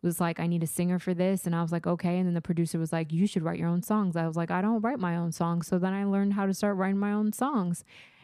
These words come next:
And I already played the piano, so I picked up the guitar and I did that, and I did everything I was supposed to do. And I, you know, I stayed true to my craft and to my art.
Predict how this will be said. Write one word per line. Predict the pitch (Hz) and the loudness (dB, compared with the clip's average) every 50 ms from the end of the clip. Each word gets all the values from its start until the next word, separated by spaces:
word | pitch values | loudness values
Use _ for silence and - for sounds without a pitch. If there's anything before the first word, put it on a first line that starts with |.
| _ | _
And | - 240 185 190 196 | -4 0 0 2 2
I | 196 196 190 185 | 2 2 2 2
already | 190 190 190 196 | 2 0 0 0
played | - - 190 180 | 0 0 0 0
the | 175 | -2
piano, | - - 214 240 269 262 226 208 208 202 202 | 0 0 2 2 4 4 2 2 2 2 0
so | 190 - 202 | 0 2 2
I | 190 190 190 180 185 - | 2 2 2 0 -2 -4
picked | _ - 190 - - | _ -4 -2 0 0
up | 202 | -2
the | - 214 | -2 -2
guitar | 196 214 202 240 220 202 185 180 | -2 0 2 2 2 4 2 2
and | 175 175 170 | 0 0 0
I | 175 170 170 165 - - - - - - - _ _ _ _ | 0 0 0 -2 -4 -6 -16 -20 -20 -20 -20 _ _ _ _
did | - 208 202 180 170 | 0 0 0 2 2
that, | 190 180 175 175 170 147 147 | 2 2 2 0 0 -2 -6
and | - 165 | -4 -2
I | 170 170 | -2 -2
did | 160 - 196 202 | 0 0 0 2
everything | 214 214 202 208 185 - 202 202 | 2 0 0 0 0 0 0 0
I | |
was | 190 185 175 | 0 0 -2
supposed | - 180 - 190 185 180 - - | -4 -4 -2 -2 -2 -2 -4 -6
to | - 180 180 | -4 -4 0
do. | 160 180 175 170 170 170 165 | 2 2 2 4 2 2 0
And | 170 170 165 | 0 0 0
I, | 165 170 170 170 165 - _ - _ _ _ _ | 0 0 -2 -2 -4 -6 _ -20 _ _ _ _
you | - 190 185 | -2 0 2
know, | 180 175 175 180 190 - | 2 2 0 0 0 0
I | 180 180 | 0 -2
stayed | 156 - - - 202 202 196 196 202 202 - | -2 -2 0 2 2 4 4 2 2 0 -2
true | - - - 208 208 202 | -2 0 2 2 2 0
to | - 196 | 0 -2
my | 185 185 170 | -2 -2 -2
craft | - - 196 190 190 196 190 185 | 0 0 0 2 2 0 0 0
and | 190 180 - | -2 -4 -2
to | 180 | -2
my | 170 165 175 - | -4 -4 -4 -2
art. | - 180 185 185 185 190 180 | 0 2 2 2 2 0 -4